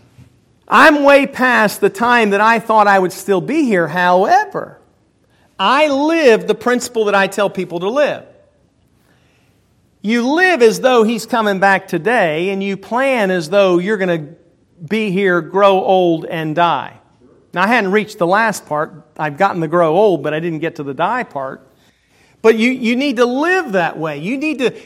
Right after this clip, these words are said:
you need to live in such a way that, that you're, yes, you're looking for Jesus, but it doesn't stymie your efforts to plan for the future.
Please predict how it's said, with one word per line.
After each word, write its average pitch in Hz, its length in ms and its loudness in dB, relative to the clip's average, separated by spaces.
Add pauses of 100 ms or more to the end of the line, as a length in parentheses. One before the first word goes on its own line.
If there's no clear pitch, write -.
(100)
you 311 100 -2
need 320 160 -2
to 240 100 4
live 302 340 0
in 240 140 0
such - 380 -4
a 240 60 -2
way 277 500 0
that, 226 360 -4
that 226 320 -6
you're, 233 240 -4
yes, 254 540 -4
you're 214 120 0
looking 262 360 -4
for 202 160 -2
Jesus, 226 560 -4
but 233 180 0
it 226 160 -2
doesn't 240 360 0
stymie 269 840 -2
your 202 260 0
efforts 226 580 2 (360)
to 254 100 0
plan 269 420 2
for 247 120 -2
the 220 100 0
future. 311 680 -2